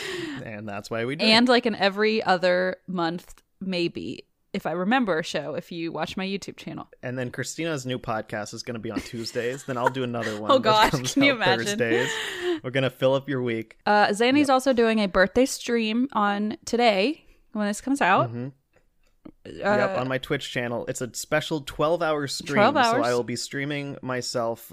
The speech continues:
Speaker 1: uh, on my Twitch, twitch dot T V slash Zandy Schiefer, X A N D Y S C H I E F E R.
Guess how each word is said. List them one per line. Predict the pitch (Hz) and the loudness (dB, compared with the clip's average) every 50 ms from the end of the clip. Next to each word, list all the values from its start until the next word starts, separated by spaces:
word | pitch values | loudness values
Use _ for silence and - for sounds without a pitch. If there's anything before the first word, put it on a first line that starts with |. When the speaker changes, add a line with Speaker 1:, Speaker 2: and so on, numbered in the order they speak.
| - - _ | -20 -10 _
Speaker 1:
uh, | 123 120 113 113 113 - | -6 -4 -2 -4 -4 -4
on | - 117 117 117 - | -6 -8 -8 -10 -8
my | - 123 131 | -6 -6 -6
Twitch, | 135 - - 127 123 120 - - - - | -6 -4 -2 -2 -2 -2 -2 -10 -14 -10
twitch | - 151 151 151 - - - - | -4 -4 -4 -4 -4 -8 -4 -2
dot | 131 123 117 - - | -2 -2 -2 -4 -6
T | - 131 131 | -6 -6 -4
V | 123 127 123 127 | -4 -4 -4 -4
slash | - - 127 113 113 120 - - - | -4 -2 -2 -2 -2 -4 -6 -10 -12
Zandy | - 117 110 110 117 120 123 131 143 160 | -12 -12 -8 -8 -6 -6 -4 -6 -6 -8
Schiefer, | - - 123 113 107 - 127 139 165 - | -8 -8 -8 -8 -6 -6 -6 -6 -6 -8
X | - 123 - - - | -10 -10 -10 -10 -6
A | - 120 113 | -4 -4 -4
N | - - 120 117 117 | -4 -6 -8 -8 -8
D | 110 120 117 117 | -8 -8 -8 -8
Y | 117 110 107 107 107 110 110 110 120 120 _ _ _ _ _ _ _ | -6 -6 -6 -4 -2 -4 -4 -4 -8 -10 _ _ _ _ _ _ _
S | 120 113 - - | -8 -8 -6 -6
C | - 113 | -6 -6
H | 110 113 - - | -6 -6 -6 -8
I | - 113 117 | -6 -6 -4
E | - 120 117 - | -6 -6 -8 -8
F | - - - | -10 -8 -6
E | 123 117 | -6 -4
R. | 110 113 139 - | -2 -2 -4 -4